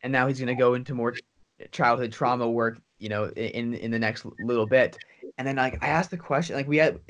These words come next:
and he, he mentioned it was the same thing as, like, getting into shape or following a good diet. Like,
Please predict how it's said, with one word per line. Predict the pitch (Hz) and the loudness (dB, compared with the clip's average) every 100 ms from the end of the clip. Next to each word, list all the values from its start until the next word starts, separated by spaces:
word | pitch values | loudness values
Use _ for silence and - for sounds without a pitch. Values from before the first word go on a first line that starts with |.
| - | -8
and | - 160 | 0 4
he, | 170 | 6
he | 165 165 | 4 4
mentioned | 170 165 | 6 6
it | 147 | 2
was | |
the | 135 | 0
same | 131 175 175 | 2 4 6
thing | 170 | 4
as, | 156 | 4
like, | 135 131 _ _ _ 113 - | 4 2 _ _ _ -6 2
getting | 143 139 | 4 6
into | 127 123 | 4 2
shape | 139 120 117 | 2 2 2
or | 117 | 0
following | - - 135 127 | 0 4 4 4
a | 123 | 0
good | 117 | 0
diet. | 110 113 107 | 4 4 4
Like, | 101 107 | 0 -6